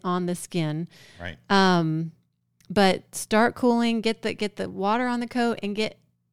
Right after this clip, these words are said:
Speaker 1: airflow on them. So if you have a fan,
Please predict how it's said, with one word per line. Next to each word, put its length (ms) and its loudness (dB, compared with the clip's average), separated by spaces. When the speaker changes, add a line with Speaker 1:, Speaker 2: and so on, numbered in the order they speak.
Speaker 1:
airflow 520 0
on 200 -2
them. 240 -12
So 500 -2
if 140 -10
you 60 -6
have 240 0
a 80 -4
fan, 500 0